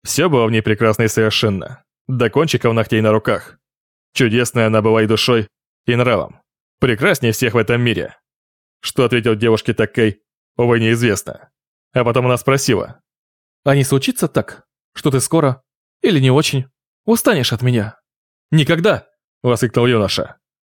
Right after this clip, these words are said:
"Пока я жив, никогда!" "А потом?" настаивала она. "Невесту в Японии не убедить в любви,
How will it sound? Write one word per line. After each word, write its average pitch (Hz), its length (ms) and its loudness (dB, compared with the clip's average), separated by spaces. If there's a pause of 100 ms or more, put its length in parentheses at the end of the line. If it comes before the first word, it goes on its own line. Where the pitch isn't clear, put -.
(180)
"Пока 170 220 0
я 160 120 4
жив, 165 280 0 (200)
никогда!" 202 500 0 (440)
"А 135 100 0
потом?" 147 440 0 (300)
настаивала 107 600 2
она. 101 320 -4 (520)
"Невесту 117 420 0
в 120 40 2
Японии 117 380 0
не 113 120 0
убедить 110 360 0
в - 40 -6
любви, 107 300 -2